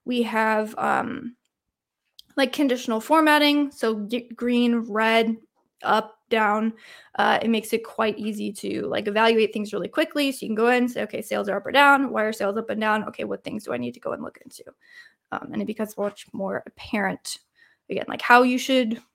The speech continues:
how you should work for things. And I like this equation because it also illustrates how you can, again, if we're trying to make more money on Amazon,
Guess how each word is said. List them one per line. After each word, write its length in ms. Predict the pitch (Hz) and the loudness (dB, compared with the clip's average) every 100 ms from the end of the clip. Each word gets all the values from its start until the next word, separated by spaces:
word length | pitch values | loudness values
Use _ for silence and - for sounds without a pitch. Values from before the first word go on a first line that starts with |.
| _ | _
how 100 | - | 0
you 80 | 233 | 0
should 140 | 233 | 2
work 140 | 254 262 | 2 4
for 100 | 285 | 4
things. 240 | 294 285 - | 4 2 2
And 360 | 294 285 277 277 - - - | 4 6 4 2 -4 -20 0
I 120 | - | 6
like 140 | 247 247 | 6 6
this 160 | 240 | 2
equation 380 | 233 240 226 233 | 0 4 4 4
because 220 | 226 233 | 0 0
it 80 | 220 | 2
also 360 | 208 214 214 190 | 4 2 0 -2
illustrates 460 | - 196 - 185 - | 0 -2 -2 -6 -4
how 100 | 196 | -4
you 160 | 214 | -4
can, 360 | 208 208 208 208 | -6 -6 -4 -4
again, 180 | 226 - - _ - | -2 -2 -4 _ -8
if 100 | 226 | 0
we're 120 | 226 | 0
trying 340 | 226 240 226 | 0 0 0
to 480 | 220 214 220 220 214 | -2 -4 -2 -2 -2
make 220 | 202 202 | -2 -4
more 140 | 220 208 | -2 -2
money 200 | 214 214 | -2 -2
on 160 | 202 | 0
Amazon, 440 | 285 311 320 320 | 0 2 2 2